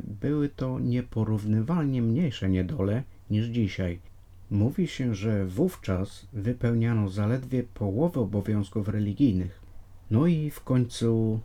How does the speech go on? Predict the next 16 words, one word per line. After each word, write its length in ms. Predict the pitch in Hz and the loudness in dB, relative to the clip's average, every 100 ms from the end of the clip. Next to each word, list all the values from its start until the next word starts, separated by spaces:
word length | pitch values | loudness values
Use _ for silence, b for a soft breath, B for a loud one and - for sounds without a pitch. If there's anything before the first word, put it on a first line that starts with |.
| - | -2
następuje 560 | 104 110 117 107 104 | -2 2 0 2 0
czwarta 420 | 92 - 117 - | 0 0 0 2
era, 400 | 92 85 87 107 143 | 0 2 0 0 -2
czyli 380 | - 113 95 98 | -4 -2 -2 -4
Kali 280 | - 101 95 | 0 2 2
Yuga, 360 | 98 87 92 80 - - | 2 2 0 -2 -6 0
inaczej 440 | 101 101 - 101 | 2 2 0 -2
zwana 360 | 90 101 101 92 | 0 0 2 2
erą 280 | 101 101 | 2 2
żelaza. 560 | 92 95 95 87 82 82 - - B B B B - | 2 2 2 2 -2 -6 -6 -8 B B B B 0
A 60 | |
my 260 | 98 117 165 | 4 4 4
nazywamy 540 | 143 110 95 107 117 | 2 0 0 2 2
ją 200 | 104 98 | 2 0
epoką 460 | - - 113 - 98 | -2 -4 -2 0 0
udręki, 680 | 101 98 101 98 - 110 127 | 0 0 2 0 0 -2 -2